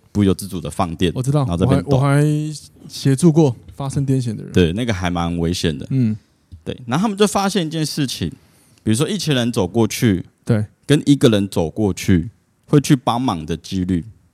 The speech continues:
Speaker 2: 嗯哼。
Speaker 1: 你猜哪一个高？
Speaker 2: 一个人走过去比较高。
Speaker 1: 对。
Speaker 2: 因为一群人，如果一个人没有去救，两个人没有去救，人类是社会性的动物，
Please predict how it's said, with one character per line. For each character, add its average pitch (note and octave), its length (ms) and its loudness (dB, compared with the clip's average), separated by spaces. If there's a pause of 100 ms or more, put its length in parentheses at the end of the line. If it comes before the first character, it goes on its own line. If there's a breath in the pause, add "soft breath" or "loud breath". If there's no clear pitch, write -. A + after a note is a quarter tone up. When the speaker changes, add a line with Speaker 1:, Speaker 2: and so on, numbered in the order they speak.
(140)
Speaker 2:
嗯 A#2+ 160 -4
哼。 D#3+ 200 -4 (300)
Speaker 1:
你 F#2+ 80 -2
猜 G#2 160 0
哪 F#2+ 120 -2
一 F2 60 -4
个 E2+ 100 -2
高？ D#2+ 220 -4 (1300)
Speaker 2:
一 F#3+ 80 4
个 D#3 160 2
人 A2+ 120 0
走 G#2+ 140 -2
过 A2 140 0
去 A2+ 100 -4
比 - 120 -8
较 F#2+ 140 -10
高。 A2 240 -14 (280)
Speaker 1:
对。 E2 200 4 (140)
Speaker 2:
因 F#3 100 4
为 F#3+ 100 6
一 G#3 120 4
群 C3 260 2
人， B2 360 2 (320)
如 C#3+ 120 6
果 C3+ 240 4 (200)
一 G#3+ 60 6
个 E3+ 140 2
人 A#2+ 100 2
没 C3+ 120 6
有 D3 100 6
去 B2+ 220 -2 (240)
救， C3 340 2
两 C3 200 0
个 B2 60 -2
人 B2+ 100 2
没 D#3+ 60 4
有 C#3 60 4
去 C3+ 140 4
救， A#2+ 260 2 (280 soft breath)
人 C#3 200 4
类 F#3 120 6
是 E3+ 120 0
社 D#3+ 240 4
会 D3+ 140 6
性 C#3+ 160 2
的 B2 100 0
动 A2+ 240 0
物， A#2 160 -2